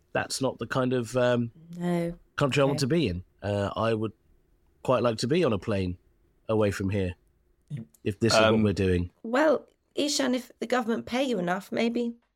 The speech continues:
Speaker 1: Well, I mean, the way this country is going at the moment, where, you know, a, a, an M P can't even criticise a privileges committee or,
Speaker 2: Yeah.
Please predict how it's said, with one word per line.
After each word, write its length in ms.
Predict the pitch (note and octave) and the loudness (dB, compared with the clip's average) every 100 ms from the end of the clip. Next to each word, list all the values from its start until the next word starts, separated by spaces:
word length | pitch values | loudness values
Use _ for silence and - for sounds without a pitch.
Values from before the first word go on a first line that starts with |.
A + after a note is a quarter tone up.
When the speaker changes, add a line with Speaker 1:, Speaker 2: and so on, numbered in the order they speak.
| - | -4
Speaker 1:
Well, 280 | - A#2+ G#2+ - | -2 -2 -2 0
I 60 | |
mean, 280 | G#2+ G#2 G#2 _ _ | 2 2 0 _ _
the 160 | A2+ A#2 | -2 2
way 140 | B2+ | 4
this 160 | G#2+ G#2 | 2 0
country 280 | A#2 G#2 G2+ | 0 0 -2
is 60 | |
going 200 | F#2 G#2 | 0 0
at 60 | E2+ | 0
the 60 | |
moment, 300 | D#2 E2 F2+ | -6 -8 -6
where, 220 | F2+ F2+ E2+ | -4 -4 -4
you 120 | G2+ | -8
know, 240 | E2+ F#2 A#2+ - | -6 -6 -8 -8
a, 40 | G2 | -8
a, 380 | D#2 D#2 E2 - | -4 -2 -2 0
an 80 | G2 | 2
M 180 | G2 F2+ | 2 2
P 260 | - G#2 | 2 0
can't 280 | F#2 - A2 | 2 2 2
even 180 | F#2+ F#2+ | 0 -2
criticise 540 | A#2+ G#2 F#2+ G2+ F#2 | -2 -2 0 2 0
a 40 | F#2 | -2
privileges 460 | - G#2 F#2+ F#2 | -2 0 0 -2
committee 480 | - G2 F#2+ - G2+ | -2 -2 -2 0 0
or, 200 | F#2+ | 0
Speaker 2:
Yeah. 60 | F2+ | -2